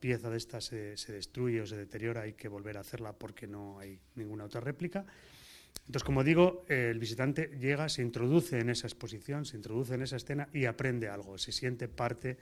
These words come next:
de la, de la exposición, ¿no? Eh,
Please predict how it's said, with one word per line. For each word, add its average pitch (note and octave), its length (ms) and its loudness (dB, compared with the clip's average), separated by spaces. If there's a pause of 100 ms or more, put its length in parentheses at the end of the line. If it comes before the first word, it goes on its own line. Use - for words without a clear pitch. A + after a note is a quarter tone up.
(560)
de A#2 200 2
la, G2+ 320 -4
de G#2+ 240 -6
la G2+ 80 -4
exposición, G2 680 -10
¿no? C3 140 -8 (680)
Eh, B2+ 520 8